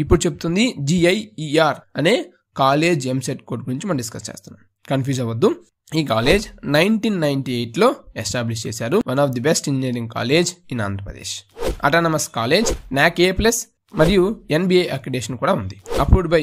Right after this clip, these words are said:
ఏఐసిటి, permanently affiliated to జేఎన్టీయు కాకినాడ. కాలేజ్ లొకేషన్ ఎన్హెచ్ సిక్స్టీన్, చైతన్య నాలెడ్జ్ సిటీ, రాజమండ్రి, ఫైవ్ ల్యాక్ థర్టీ త్రీ థౌజండ్ టూ నైంటీ సిక్స్, ఆంధ్రప్రదేశ్. ఇక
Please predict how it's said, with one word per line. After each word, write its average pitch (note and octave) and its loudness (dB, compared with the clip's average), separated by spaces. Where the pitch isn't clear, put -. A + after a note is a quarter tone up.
ఏఐసిటి, D3 -2
permanently A3+ 4
affiliated D#3+ -4
to B3 4
జేఎన్టీయు D3+ 2
కాకినాడ. A2+ -2
కాలేజ్ C3+ 0
లొకేషన్ C#3 0
ఎన్హెచ్ D3 0
సిక్స్టీన్, A#3 -2
చైతన్య E3+ 2
నాలెడ్జ్ C3+ 0
సిటీ, F#3+ 2
రాజమండ్రి, D3 2
ఫైవ్ D3+ 4
ల్యాక్ A3 4
థర్టీ A3 -2
త్రీ F3 -6
థౌజండ్ D#3+ 2
టూ D#3+ 2
నైంటీ C3+ -2
సిక్స్, A#3 -4
ఆంధ్రప్రదేశ్. A2+ -6
ఇక C#3+ 2